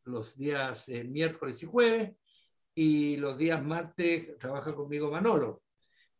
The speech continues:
Eh, bueno, y, <clears throat> y después, eh, Pedro, que es el otro voluntario, eh,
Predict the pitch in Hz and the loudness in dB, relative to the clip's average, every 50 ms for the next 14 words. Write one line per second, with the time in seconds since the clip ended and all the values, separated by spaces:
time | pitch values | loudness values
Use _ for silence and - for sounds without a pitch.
0 | _ - 135 127 127 123 123 123 117 120 123 - 147 196 202 147 156 196 196 - | _ -10 -6 -4 -4 -2 -2 -2 -4 -4 -6 -6 -4 -2 -2 0 -2 -4 -6 -8
1 | - 156 151 147 143 139 139 143 - - _ _ - - - - - - - - | -6 -4 -4 -4 -4 -6 -8 -12 -14 -18 _ _ 2 4 4 4 4 2 0 -4
2 | - - _ _ _ _ _ _ _ _ _ _ - - - _ _ _ _ _ | -8 -14 _ _ _ _ _ _ _ _ _ _ -20 -20 -20 _ _ _ _ _
3 | _ _ _ _ - 123 127 123 127 127 123 - - 175 190 202 196 190 - 196 | _ _ _ _ -4 -2 -2 0 -2 -2 -4 -4 -2 0 0 0 2 0 0 0
4 | 180 170 160 156 151 147 147 139 139 139 - - _ _ _ _ _ _ - 185 | 0 2 0 0 0 0 -2 -2 -4 -6 -10 -16 _ _ _ _ _ _ 0 2
5 | 190 190 196 202 202 190 - 165 147 - 151 143 151 156 156 165 160 156 151 151 | 4 4 4 4 2 2 0 -2 -4 -2 -2 -2 -2 0 0 2 2 2 2 2
6 | 160 160 156 156 - 165 165 165 160 170 170 170 165 160 147 131 120 120 | 0 0 -2 -2 -2 -2 -2 0 0 0 2 2 2 0 0 -2 -6 -12